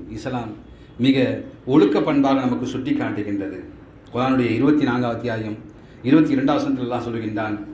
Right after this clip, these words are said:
"பண்பு நலன்கள் வசதி உடையவர்கள் தங்கள் உறவினர்கள், வறியவர்கள் மற்றும் அல்லாஹ்வின் பாதையில் ஹிஜ்ரத் செய்த மக்களுக்கு நாங்கள் கொடுத்துட மாட்டோம்" என்பதாக சத்தியம் செய்ய வேண்டாம்.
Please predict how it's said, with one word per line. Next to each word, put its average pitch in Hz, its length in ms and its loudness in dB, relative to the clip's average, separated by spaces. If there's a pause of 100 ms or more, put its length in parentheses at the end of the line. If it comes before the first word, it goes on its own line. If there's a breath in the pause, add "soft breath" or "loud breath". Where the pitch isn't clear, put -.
(340 loud breath)
"பண்பு 151 300 6
நலன்கள் 143 360 2
வசதி 147 280 0
உடையவர்கள் 127 420 2
தங்கள் 123 240 -2
உறவினர்கள், 135 480 4
வறியவர்கள் 127 680 2 (320 loud breath)
மற்றும் 131 260 2
அல்லாஹ்வின் 147 420 6
பாதையில் 139 400 4
ஹிஜ்ரத் 170 100 6
செய்த 143 200 4
மக்களுக்கு 131 380 0
நாங்கள் 123 240 -2
கொடுத்துட 151 460 0
மாட்டோம்" 156 480 4
என்பதாக 151 360 2
சத்தியம் 131 340 -2
செய்ய 107 220 -4
வேண்டாம். - 280 -14